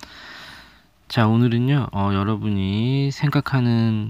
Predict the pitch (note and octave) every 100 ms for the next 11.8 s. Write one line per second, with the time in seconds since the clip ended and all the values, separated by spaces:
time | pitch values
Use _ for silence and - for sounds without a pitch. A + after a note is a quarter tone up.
0 | - - F#2+ G#2+ G2 G2+ C3 G#2 - -
1 | - - G2+ G#2+ - - - A3+ G#3+ F#3
2 | A#2 G#2+ - - - - - _ - F2
3 | F#2 A2+ A2 F#2+ E3 D#3+ F#3 F3 E3 D3+
4 | C3 A#2+ G#2+ G#2 G2 G2 F#2+ - F#2+ A#2
5 | A#2+ A#2+ A2+ G2+ F#2+ F2+ G2 F#2+ _ -
6 | F2 F2 G2 E2+ F#2 G#2+ A2 G#2 G2 F2+
7 | F2+ E2+ F2 E2+ A#2 C#3+ - - - -
8 | - F#2 F#2+ F#2 A2 A#2 A#2+ C3+ B2+ -
9 | G#2 F2+ F2+ - - - - - - A#2+
10 | A#2+ A#2+ C#3+ D3 D3+ D3 D3 D3 C#3 A#2+
11 | G2 F#2 G#2+ - G#2 A2+ D3+ C3